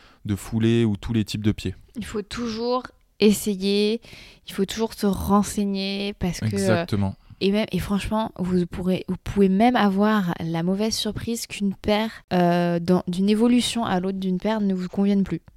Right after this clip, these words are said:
Speaker 1: Oui,
Speaker 2: Par
Speaker 1: exactement.
Speaker 2: exemple, euh, alors moi, je m'en souviens très bien, c'était, euh, j'adorais, j'avais eu, j'avais eu une paire de Mizuno Wave Rider.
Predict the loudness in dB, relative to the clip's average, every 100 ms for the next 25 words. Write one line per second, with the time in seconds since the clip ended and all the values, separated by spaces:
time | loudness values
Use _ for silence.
0 | _ _ _ 0 0 _ _ _ _ 4
1 | 6 6 4 2 4 6 6 6 2 -4
2 | _ _ _ 0 4 4 4 0 -2 0
3 | 0 0 0 0 -2 -2 2 4 4 2
4 | 2 4 2 2 0 2 2 0 -2 0
5 | 4 4 6 6 6 4 4 4 4 2
6 | 2 2 0 2 2 2 0 0 4 4
7 | 2 -4 2 2 2 2